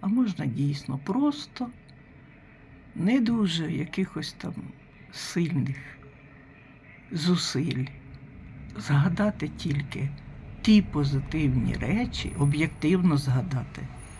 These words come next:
не фальшивлячи, а об'єктивно. І внутрі у себе, не в неї. Людина, вона буде, яка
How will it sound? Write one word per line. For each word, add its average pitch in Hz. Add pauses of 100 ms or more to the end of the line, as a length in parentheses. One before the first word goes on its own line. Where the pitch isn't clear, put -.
(520)
не 1077
фальшивлячи, 175 (1080)
а 180
об'єктивно. 156 (1000)
І 277
внутрі 233
у 160
себе, 202 (440)
не 143
в 151
неї. 151 (640)
Людина, 147
вона -
буде, 156
яка 143